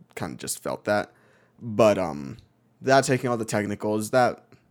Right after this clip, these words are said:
made sense, in my opinion. Will taking best actor was talked about. A lot of,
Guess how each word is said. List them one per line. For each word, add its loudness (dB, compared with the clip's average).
made -6
sense, -6
in -14
my -10
opinion. -14
Will 4
taking -2
best -2
actor -2
was -6
talked -6
about. 0
A -6
lot -4
of, -8